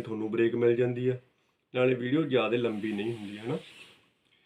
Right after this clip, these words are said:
ਕਿਉਂਕਿ ਕਿਸੇ ਨੇ ਕੁੜਤੀ ਦੀ ਵੀਡੀਓ ਦੇਖਣੀ ਹੁੰਦੀ ਆ, ਕਿਸੇ ਭਰਾ ਨੇ,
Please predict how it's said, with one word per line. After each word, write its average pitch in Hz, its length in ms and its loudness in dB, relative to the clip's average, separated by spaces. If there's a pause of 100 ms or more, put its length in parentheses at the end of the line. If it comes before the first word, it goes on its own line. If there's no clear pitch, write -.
(320)
ਕਿਉਂਕਿ 143 160 -4
ਕਿਸੇ 147 260 0
ਨੇ 147 100 6
ਕੁੜਤੀ 135 360 0
ਦੀ 151 100 2
ਵੀਡੀਓ 139 200 2
ਦੇਖਣੀ 139 300 0
ਹੁੰਦੀ 131 240 2
ਆ, 135 80 2
ਕਿਸੇ 131 300 0
ਭਰਾ 131 320 0
ਨੇ, 123 200 -2